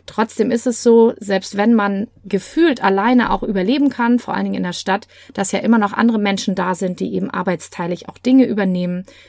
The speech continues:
Zum Beispiel der Arzt, die Ärztin oder im Supermarkt die Leute oder die Post. Also es gibt schon immer auch andere Menschen, die uns dabei unterstützen, unser Leben zu leben, unseren Alltag zu gestalten. Und das heißt, egal ob dir das bewusst ist oder nicht,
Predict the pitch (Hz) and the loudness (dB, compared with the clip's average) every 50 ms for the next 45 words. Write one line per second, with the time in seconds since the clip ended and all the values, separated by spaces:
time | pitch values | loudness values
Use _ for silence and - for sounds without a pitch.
0 | _ _ - 247 233 226 - 202 180 - - - - - 233 - - - 208 - | _ _ -4 -2 -2 -2 -2 -4 -4 -4 -2 0 0 0 0 -2 -4 -4 -4 -2
1 | 214 226 226 - - 220 190 190 190 190 190 - 190 185 185 180 180 170 180 - | -2 -2 -2 -2 -2 0 0 0 0 -2 -4 -4 -6 -4 -4 -4 -4 -6 -8 -4
2 | - 226 233 220 220 - 220 202 196 190 185 - - 190 175 170 165 165 160 - | 0 0 0 0 0 -2 -2 -2 -2 -2 -4 -4 -6 -6 -4 -4 -6 -6 -6 -6
3 | 175 170 - 226 233 269 254 226 233 - - - 165 156 - - - _ _ - | -6 -6 -4 -2 -2 -2 0 -2 -4 -6 -8 -12 -12 -12 -12 -14 -16 _ _ -20
4 | - - - - - - - 196 208 196 190 - 226 202 - - 254 247 233 226 | -20 -20 -20 -20 -8 -4 -2 0 0 -2 0 -2 -4 -4 -2 0 0 0 2 2
5 | 220 208 - 208 196 - - 190 202 202 196 190 185 180 185 185 - - 185 180 | 2 0 0 -2 -6 -4 -4 -2 -2 0 0 0 0 -2 -2 -4 -2 -2 -4 -4
6 | 165 - 190 180 175 175 175 165 _ _ _ _ _ _ - 214 196 190 - - | -4 -4 -4 -4 -4 -4 -8 -10 _ _ _ _ _ _ -4 -4 -4 -2 -2 -4
7 | 196 175 190 185 185 180 175 196 175 - - 247 226 - - 202 - - 196 196 | -2 0 0 0 0 0 -2 -4 -4 -2 -2 -2 -2 -2 -4 -4 -4 -2 -4 -4
8 | 196 190 185 180 175 190 214 220 226 214 - - - 190 190 196 196 196 202 190 | -2 -2 -2 -2 0 0 2 2 2 2 0 -2 -4 0 2 2 0 0 -2 -6
9 | 190 - 185 175 - - - 185 208 226 - - 240 233 - - - 233 240 - | -6 -6 -6 -8 -6 -4 -4 -4 -4 -4 -6 -8 -10 -10 -8 -10 -6 -6 -6 -6
10 | - - 208 190 196 208 214 247 247 277 - _ _ _ _ _ _ _ _ _ | -6 -6 -4 -4 -4 -2 0 0 0 0 -2 _ _ _ _ _ _ _ _ _
11 | _ _ _ _ _ _ _ _ _ _ _ _ _ - - _ - - - _ | _ _ _ _ _ _ _ _ _ _ _ _ _ -20 -20 _ -20 -20 -20 _
12 | _ _ 226 202 190 - 226 233 220 - 214 196 214 214 226 220 - 220 196 208 | _ _ -2 -2 0 2 0 0 0 -2 0 2 2 2 2 2 0 0 0 0
13 | 196 - - 202 185 196 226 220 - 220 196 - - 185 185 170 175 226 339 381 | -2 -2 -4 -6 -2 0 -2 -2 -2 -6 -6 -6 -4 -4 -2 2 2 2 2 0
14 | - - | -6 -14